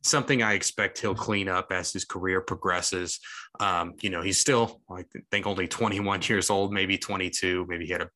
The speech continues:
recent birthday, but, you know, those numbers really great, uh, for third year player. Um, yeah, as I kinda mentioned, you know, he's, he's gotta be in the mix for, you know, most improved player this year.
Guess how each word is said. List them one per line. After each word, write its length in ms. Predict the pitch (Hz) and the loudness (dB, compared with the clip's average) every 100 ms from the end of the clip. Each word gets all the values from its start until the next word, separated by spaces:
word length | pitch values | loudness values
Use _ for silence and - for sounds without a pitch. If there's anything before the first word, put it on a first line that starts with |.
| - | -6
recent 300 | 101 - 90 | -4 -4 0
birthday, 380 | 98 92 101 92 | 0 2 2 0
but, 280 | 92 87 87 - - - - | 0 -2 -2 -8 -16 -12 -2
you 100 | 104 | 0
know, 160 | 78 - - - - - 80 | 0 -4 -20 -20 -14 -8 -6
those 260 | 104 117 104 | 0 2 4
numbers 400 | 107 98 90 - _ - | 2 4 0 -2 _ -10
really 260 | - - 110 | -2 0 0
great, 440 | 98 95 87 87 _ _ | 2 2 2 -2 _ _
uh, 220 | 92 87 | -4 -2
for 360 | 85 - 95 82 _ - | -2 -2 -2 -2 _ 0
third 240 | 101 92 | 2 2
year 140 | 92 | 0
player. 460 | 90 101 92 87 87 - - - - _ | 0 2 4 4 0 -4 -12 -12 -12 _
Um, 460 | - 123 110 101 92 - - - - _ _ _ - | 0 4 4 2 -2 -10 -20 -20 -20 _ _ _ -8
yeah, 200 | - 120 | 2 4
as 160 | 107 120 | 4 4
I 80 | 120 | 2
kinda 240 | 123 120 | 2 0
mentioned, 440 | 107 113 113 123 98 | 2 2 2 0 0
you 100 | 104 | -2
know, 100 | 98 | -2
he's, 220 | 104 95 | -4 -6
he's 200 | 104 101 | -6 -4
gotta 260 | 104 107 | 0 0
be 180 | 104 107 | 0 0
in 100 | 104 | 0
the 60 | 92 | -2
mix 420 | 95 104 104 - | 0 2 2 0
for, 640 | - 107 98 95 92 92 | 0 -2 0 2 2 0
you 160 | - 101 | -2 -4
know, 260 | 87 80 80 _ - 95 101 | -4 -6 -10 _ -8 -6 0
most 280 | 113 117 | 2 4
improved 360 | 120 - 117 107 | 2 4 4 4
player 300 | - 101 107 | 4 4 4
this 240 | 107 104 | 4 2
year. 360 | - 104 110 113 | 0 2 0 -2